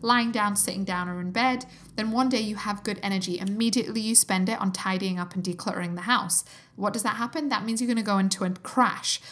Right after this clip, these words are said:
because you've done too much, what, it's like s-, having no money, someone immediately giving you a hundred pounds and you spend it immediately. We, when there's a lot of long-term fatigue, you need to allow energy to cultivate. You need to get to the point where you're like,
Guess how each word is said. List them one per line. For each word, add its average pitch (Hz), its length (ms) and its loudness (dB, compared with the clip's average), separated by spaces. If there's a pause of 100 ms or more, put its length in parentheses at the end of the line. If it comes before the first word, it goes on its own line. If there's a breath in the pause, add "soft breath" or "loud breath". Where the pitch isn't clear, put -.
because 226 260 -6
you've 185 160 -4
done 220 260 2
too 226 160 -2
much, 202 280 -4
what, 196 260 -4 (100)
it's - 120 0
like 214 260 -4 (160 loud breath)
s-, - 200 -2
having 240 280 2
no 247 120 4
money, 220 220 0
someone 208 260 -2
immediately 240 540 4
giving 202 240 4
you 196 80 6
a 190 40 2
hundred 190 280 0
pounds 190 300 0
and 180 80 0
you 175 80 -2
spend 214 520 4
it 185 120 -2
immediately. 175 600 -2 (540 loud breath)
We, 208 440 -2
when 208 260 0
there's 202 360 -2
a 135 40 -10 (120)
lot 226 480 6
of 190 120 -2
long-term 233 800 2 (160)
fatigue, 330 500 4
you 208 100 -2
need 220 180 -2
to - 180 -4
allow 214 1120 0 (280 loud breath)
energy 220 560 -2
to - 100 -10
cultivate. 196 540 -6
You 208 200 -6
need 220 260 -4
to - 80 -6
get 196 200 -8
to - 80 -6
the - 60 -8
point 196 380 -4
where 190 160 0
you're 190 180 0
like, 180 400 -2